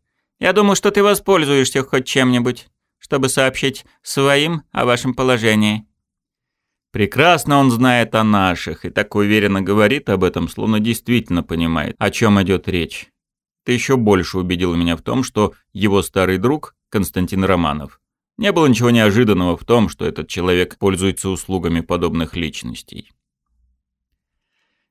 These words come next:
"А я думаю, что об этом нам надо будет поговорить позже.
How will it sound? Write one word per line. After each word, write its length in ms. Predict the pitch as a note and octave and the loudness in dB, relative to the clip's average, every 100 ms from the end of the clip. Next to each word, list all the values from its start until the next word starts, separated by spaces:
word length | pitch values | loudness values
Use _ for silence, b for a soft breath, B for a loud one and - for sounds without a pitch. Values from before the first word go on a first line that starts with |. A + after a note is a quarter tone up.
| - | 0
"А 80 | G#2+ | 2
я 140 | D3 | 4
думаю, 280 | F3+ E3 D#3 | 4 4 2
что 220 | - D3+ | 2 2
об 140 | D3 | 2
этом 260 | E3+ E3+ D#3+ | 0 0 2
нам 200 | D#3 D3+ | 2 4
надо 220 | D3 C3+ | 4 2
будет 320 | B2+ C#3 - | 2 2 2
поговорить 560 | C3 A2+ B2 B2 A#2+ - | 0 2 4 4 2 -2
позже. 560 | G2+ F#2+ E2 D#2+ D#2+ | 0 2 0 -4 -8